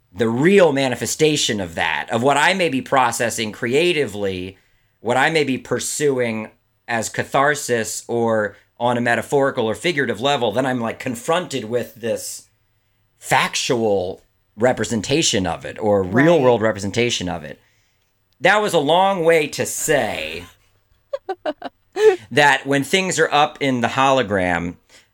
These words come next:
Speaker 1: uh, they're being worked on, and then they're being, and then a lot of times something steps into the real world that I feel like represents that.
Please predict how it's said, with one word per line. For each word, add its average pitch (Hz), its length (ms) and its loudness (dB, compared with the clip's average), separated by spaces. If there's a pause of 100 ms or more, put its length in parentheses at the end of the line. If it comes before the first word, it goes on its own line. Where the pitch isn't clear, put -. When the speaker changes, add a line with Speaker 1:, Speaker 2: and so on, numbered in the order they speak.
(120)
Speaker 1:
uh, 98 500 0 (720)
they're 127 160 4
being 127 300 0
worked 131 380 0
on, 123 300 2
and 113 120 0
then 120 100 0
they're 117 100 -4
being, 107 480 -6 (260)
and 113 160 -4
then 120 300 -2
a 110 80 -2
lot 123 200 2
of - 60 -12
times 117 180 0
something 123 180 -2
steps - 400 0
into 117 160 -4
the 117 100 -2
real 123 300 0
world 110 240 0
that 107 80 -2
I 101 60 0
feel 110 140 -4
like 104 100 -2
represents 101 560 -2
that. 69 300 -8